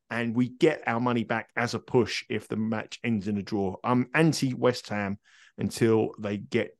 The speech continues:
uh, those players in the door, and there's a lot of people who are heading for the exit at the London Stadium, and, uh, including the manager, I think, within two or three weeks.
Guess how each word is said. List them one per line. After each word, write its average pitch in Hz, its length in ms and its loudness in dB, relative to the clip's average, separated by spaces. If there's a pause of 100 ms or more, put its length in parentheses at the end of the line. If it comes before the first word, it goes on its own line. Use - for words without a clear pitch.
(100)
uh, 101 120 0
those 101 200 -2
players 104 340 0 (100)
in 127 160 4
the 104 80 4
door, 92 320 -2 (320)
and 104 180 2
there's 95 80 2
a 101 60 -2
lot 110 180 4
of 104 80 0
people 107 260 -2
who 107 120 -2
are - 40 -10
heading 110 260 0
for 98 120 -8
the 101 140 0
exit - 360 -8 (140)
at - 180 -6
the 98 80 -6
London 98 300 -6
Stadium, 92 500 -4
and, 95 320 -2
uh, 90 120 -2 (440)
including 120 320 4
the 113 60 4
manager, 113 340 2
I 90 60 -4
think, 87 200 -6
within 101 220 -4
two 98 160 -4
or 90 60 -4
three 92 160 -4
weeks. 87 300 -8